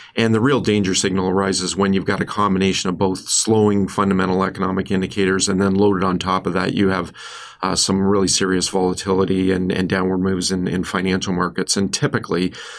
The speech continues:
financial markets are what really rings the bell and tells you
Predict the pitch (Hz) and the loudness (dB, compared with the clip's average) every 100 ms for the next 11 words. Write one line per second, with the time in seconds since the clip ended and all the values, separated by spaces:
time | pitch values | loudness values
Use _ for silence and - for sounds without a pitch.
0 | - - 101 101 101 101 98 90 95 - | -16 -4 2 2 2 2 2 0 -2 -2
1 | 92 92 92 101 90 101 95 90 95 92 | 0 0 -2 0 2 2 2 2 0 0
2 | 90 90 92 90 90 87 - 101 98 85 | -2 0 0 0 0 -4 -4 0 2 2
3 | 92 87 90 | -2 -2 -4